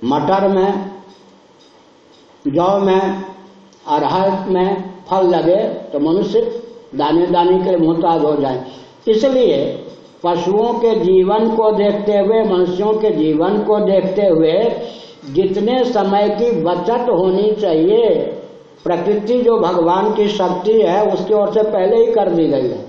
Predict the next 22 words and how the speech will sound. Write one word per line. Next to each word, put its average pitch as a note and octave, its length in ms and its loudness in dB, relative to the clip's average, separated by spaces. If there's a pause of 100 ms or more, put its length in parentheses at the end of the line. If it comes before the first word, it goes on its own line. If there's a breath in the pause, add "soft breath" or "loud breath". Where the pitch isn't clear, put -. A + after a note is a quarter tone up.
(680 loud breath)
अब F3+ 200 -4
ज्यादा F3+ 420 2
बुद्धि G#3+ 380 2
का A3 160 2
उपयोग G#3+ 420 2
क्या G#3+ 120 2
हो G3+ 200 2
रहा G3 140 2
है, G3+ 120 0
समझ F#3+ 260 -2
गए? A3 260 0 (800)
ये E3+ 120 2
सामने F#3+ 420 0
गेंदा, F#3+ 460 2 (520)
गेंदे F3+ 480 2 (800)
के F#3 160 0
पुष्पों F#3 400 -2
से G3+ 160 0
बनी F#3 320 0
हुई F#3+ 220 2
माला E3 340 2
है, A2+ 180 -4